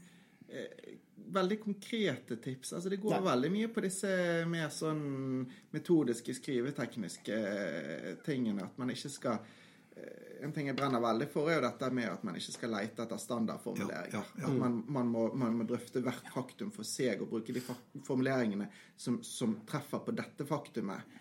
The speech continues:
Speaker 1: Ikke de formuleringene som man har øvd seg på at det kan man bruke alltid, for de treffer sjelden godt.
Speaker 3: Altså, Ronaldo-eksempelet fra, fra, fra åttendelsfinalen i, i Champions League, sant? Altså, han, han står ikke og vurderer, «Hva gjorde jeg i fjor? Da må, da må jeg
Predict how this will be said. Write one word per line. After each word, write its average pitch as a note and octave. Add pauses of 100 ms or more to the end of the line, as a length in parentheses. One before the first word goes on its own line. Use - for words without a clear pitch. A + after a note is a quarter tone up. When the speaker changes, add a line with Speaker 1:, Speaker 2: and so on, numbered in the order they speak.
(120)
Speaker 1:
Ikke C3
de C#3+
formuleringene B2
som A#2+
man G#2+
har G#2
øvd A#2
seg -
på A2+
at -
det A2+
kan G#2+
man F2+
bruke G#2
alltid, -
for G#2
de A2+
treffer -
sjelden A2
godt. G#2 (140)
Speaker 3:
Altså, B2
Ronaldo-eksempelet B2+
fra, A#2+
fra, A#2+
fra A#2
åttendelsfinalen A#2
i, A2
i G#2+
Champions A#2+
League, B2
sant? A2+
Altså, B2+
han, B2+
han C3
står D3+
ikke B2+
og B2
vurderer, C#3+
«Hva E3
gjorde D3+
jeg C3+
i B2+
fjor? D3
Da C#3
må, C3+ (180)
da D#3+
må C#3
jeg B2